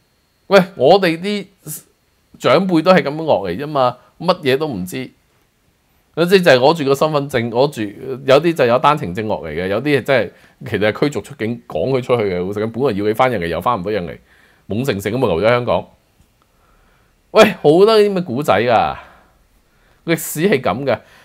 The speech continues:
香港人有時間走，我仲有少少時間畀你走，已經，this is good luck。你移民顧問仲諗住賺錢啊？你冇嘢啊！如果你為咗移民顧問賺錢，你嗰啲移民搞到啲人辭咗走，跟住死咗，係咪你負責先？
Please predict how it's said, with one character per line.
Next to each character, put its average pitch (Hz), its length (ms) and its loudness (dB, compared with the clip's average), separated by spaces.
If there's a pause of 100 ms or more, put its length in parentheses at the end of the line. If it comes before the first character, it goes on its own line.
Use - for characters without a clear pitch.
(120)
香 240 240 4
港 202 140 6
人 151 120 2
有 123 140 2
時 107 240 -6
間 143 240 2
走， 131 240 4
我 151 80 2
仲 143 180 -2
有 147 120 2
少 139 240 -4
少 180 160 -4
時 - 160 -8
間 107 120 2
畀 131 60 2
你 147 100 2
走， 143 140 0
已 143 160 -4
經， 156 240 -4
this 170 220 -6
is 123 100 -14
good 147 180 -6
luck。 135 200 4 (2250)
你 196 240 4
移 160 40 2
民 151 220 2
顧 196 160 0
問 175 140 2
仲 151 140 -4
諗 170 140 -2
住 202 100 -4
賺 120 260 2
錢 127 240 -6
啊？ 135 80 -2
你 127 80 -4
冇 139 240 -2
嘢 123 200 4
啊！ 123 640 2 (440)
如 180 160 4
果 247 200 8
你 196 260 4
為 180 240 8
咗 226 120 6
移 143 200 -4
民 139 180 0
顧 190 120 -2
問 160 140 2
賺 151 220 4
錢， 208 140 -6
你 196 120 0
嗰 196 140 6
啲 208 80 -4
移 170 220 -4
民 131 180 -2
搞 165 120 10
到 190 80 6
啲 202 120 -4
人 147 100 4
辭 117 200 -10
咗 147 100 4
走， 175 100 6
跟 185 120 0
住 175 60 0
死 113 180 -4
咗， 156 140 -2
係 151 200 2
咪 98 100 -4
你 98 140 -4
負 101 160 -12
責 104 160 4
先？ 120 580 -6